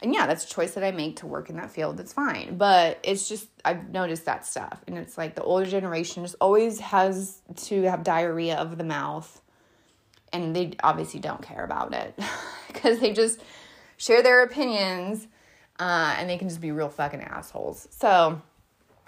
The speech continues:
anyway, I thought that was interesting. And there's, you know, it's gonna happen. I know it will. And I, I know people are gonna say shit about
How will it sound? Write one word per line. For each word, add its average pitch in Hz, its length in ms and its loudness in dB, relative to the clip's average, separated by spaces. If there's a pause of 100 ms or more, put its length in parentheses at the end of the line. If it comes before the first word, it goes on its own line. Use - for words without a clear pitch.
(280)
anyway, 185 380 2
I 170 100 -2
thought 175 240 4
that 160 200 4
was - 140 -6
interesting. 147 580 -6
And 156 140 -6
there's, 180 200 2
you 226 220 -4
know, 139 140 0
it's 254 140 0
gonna 415 180 2
happen. 170 340 2
I 233 80 -4
know 175 240 -2
it - 80 -4
will. 120 360 0 (120)
And 190 120 -6
I, 180 280 -2 (440)
I 139 80 -4
know 170 180 -4
people 190 260 -4
are 180 60 0
gonna 190 180 -8
say 147 200 -6
shit 139 400 -6
about 147 440 -4